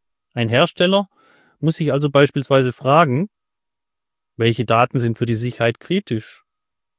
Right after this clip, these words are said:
Welche Softwareteile erfüllen direkt oder indirekt eine Schutzfunktion? Welche Schnittstellen können sicherheitsrelevante Funktionen beeinflussen? Welche Fehlbedienungen, Kommunikationsfehler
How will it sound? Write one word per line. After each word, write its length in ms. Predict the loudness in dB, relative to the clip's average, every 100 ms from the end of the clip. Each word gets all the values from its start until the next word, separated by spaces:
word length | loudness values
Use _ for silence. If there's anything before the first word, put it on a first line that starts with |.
| _ _
Welche 280 | -2 0 0
Softwareteile 880 | 2 0 2 0 2 0 2 0 -2 _ _ _ _
erfüllen 420 | -8 0 2 2 2
direkt 500 | 2 2 0 -4 -12
oder 220 | -4 -2
indirekt 480 | 0 0 2 0 0
eine 160 | -2 -2
Schutzfunktion? 840 | -4 -6 -4 -4 -2 -4 -4 -8 -12 _ _ _ _ _ _ _ _ _ _ _ -4
Welche 280 | -2 0
Schnittstellen 680 | -2 -2 -4 0 0 2 -2 -6 _ _ _ -2
können 240 | 2 2
sicherheitsrelevante 800 | 2 2 0 0 0 0 0 -2
Funktionen 520 | -4 -4 0 2 2
beeinflussen? 760 | 0 -2 -4 -8 -10 -10 -12 -12 _ _ _ _ _ _ _ _ _ _ _ _ _ _ _
Welche 420 | 0 2 2 0
Fehlbedienungen, 920 | 0 0 0 0 2 2 2 0 -4 -12 _
Kommunikationsfehler 1300 | -4 -2 0 0 -2 0 0 0 0 0 0 0